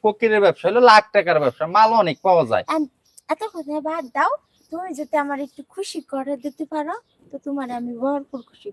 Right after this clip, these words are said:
Speaker 2: করে দেব।
Speaker 1: মাল কি বেশি দিবেন?
Speaker 2: হুম।
Speaker 1: অনেক দিবেন তো?
Speaker 2: হ্যাঁ।
Speaker 1: তাইলে চলেন, যদি
Speaker 2: চল।
Speaker 1: কত দিবেন?
Speaker 2: হ্যাঁ?
Speaker 1: কত দিবেন?
Speaker 2: আগে আমারে খুশি করো।
Speaker 1: আর তুমি তো খুশি হইবা, আমার মাল যদি আপনার এখানে যায়, তাইলে তো অনেক খুশি হইবা।
Speaker 2: তাই
Speaker 1: খুশি
Speaker 2: বলি।
Speaker 1: না হওয়ার কোনো কারণ নাই।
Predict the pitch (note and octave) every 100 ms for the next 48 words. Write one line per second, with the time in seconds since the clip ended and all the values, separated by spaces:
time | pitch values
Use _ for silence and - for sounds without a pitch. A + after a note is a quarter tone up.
0 | - G#3 - - B2 A#2+ A2 G#2+ B2+ -
1 | C#3+ E3 E3 C3 B2+ _ _ _ - D4+
2 | C4 A#3+ _ _ _ _ - A#2 C3 C#3
3 | D#3 D3 A#2 F#2+ - A3+ - _ _ _
4 | _ G3+ A3+ C4+ - G3+ E3 D#3 D#3 E3+
5 | E3+ - B3+ F3 F#3 E3+ D3+ A2 F#2+ _
6 | _ _ _ C#4 F#4+ _ _ _ - F3+
7 | G3+ F#3 F3 G#3+ C#4 C4+ D4 D#4 F#4+ D4+
8 | B3+ - B3+ C4 - A#3+ C4 - _ -
9 | G3+ B3 A#3 G3 - B3 A#3+ A3+ G#3 F3+
10 | E3 D#3+ G3 A#3+ B3+ G#3+ G3+ G3+ F#3 F3
11 | C#3+ C#3 D#3+ E3 G3+ A#3 G#3 G#3+ G#3 A#3
12 | A3+ A#3 A#3 C4 - B3+ - E3+ B2 A2
13 | - - D4 C4+ A#3 G#3 G#3+ A#3 G3 F#3+
14 | B3 A#3 A3 A3+ A#3 F#3 A#2+